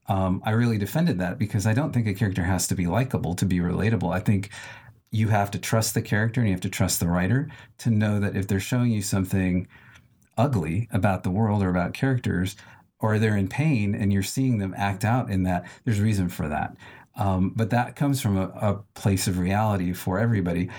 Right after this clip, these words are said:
And even with my Joe character, uh, my friends read it afterwards and they said, "It just sounds like you talking about being a vampire." <laughs> So I had that crutch of, like, the vernacular that I was gonna use and the way he was gonna speak was gonna be a lot like me. So it gave me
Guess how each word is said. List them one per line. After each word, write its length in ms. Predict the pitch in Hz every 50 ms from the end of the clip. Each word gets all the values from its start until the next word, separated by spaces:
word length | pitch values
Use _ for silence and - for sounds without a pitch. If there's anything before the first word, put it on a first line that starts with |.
| - - -
And 140 | 107 104 104
even 240 | 107 113 110 104
with 140 | 104 101 98
my 160 | 95 92 90
Joe 240 | 87 87 110 120 120
character, 560 | 113 - 92 87 85 85 - 90 85 85 - - - - - - _ _ - _ _ - - - -
uh, 100 | 127 - - _
my 220 | 131 113 107 101
friends 320 | 95 - 120 113 104 98
read 160 | 107 101 98 98
it 80 | 98
afterwards 400 | 92 92 90 - 95 95 90 87
and 80 | 92 90
they 60 | 90
said, 200 | - - - - -
"It 60 | 107
just 140 | 120 113 -
sounds 200 | - 113 110 101
like 160 | 104 101 92
you 140 | 101 98 98
talking 400 | 95 - 110 107 101 - 92 90
about 180 | 90 87 85 -
being 160 | 87 87 87
a 40 | 85
vampire." 800 | 85 90 92 90 90 - - - - 165 156 - - 170 - -
<laughs> 60 | - - - - - -
So 400 | - - - 139 120 117 113 120 -
I 120 | 127 131
had 260 | 131 143 151 147 131
that 220 | 120 113 113 113 -
crutch 320 | - 156 180 180 - -
of, 160 | 107 104 95
like, 320 | 98 98 95 90 90 - -
the 100 | 107 92
vernacular 560 | 87 101 101 117 131 139 - - 95 92 92
that 140 | 92 92 95
I 100 | 95 95
was 140 | 92 87
gonna 160 | 92 98 95 92
use 260 | 90 98 104 104 98
and 80 | 95
the 60 | 92 90
way 80 | 90
he 80 | 90 95
was 100 | 87 87
gonna 120 | 87 82 85
speak 280 | - - 170 - -
was 140 | 101 98 98
gonna 160 | 95 101 98
be 120 | 92 95 92
a 60 | 90
lot 200 | 90 92 90 -
like 220 | 95 101 107 - 104
me. 160 | 95 92 90
So 340 | 90 - - 101 92 90 - - - - - -
it 140 | 110 101 -
gave 260 | - 117 107 107 98
me 400 | 98 98 92 92 90 90 -